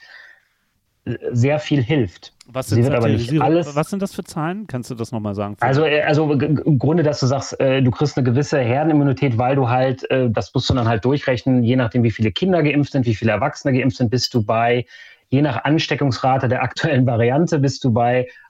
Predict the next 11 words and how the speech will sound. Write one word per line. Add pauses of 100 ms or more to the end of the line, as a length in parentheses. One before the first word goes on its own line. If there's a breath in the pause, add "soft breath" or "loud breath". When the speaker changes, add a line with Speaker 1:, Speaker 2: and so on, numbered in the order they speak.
Speaker 1:
fünfundachtzig
Prozent
der
Bevölkerung,
die
dann
geimpft
sein
müssen,
neunzig
Prozent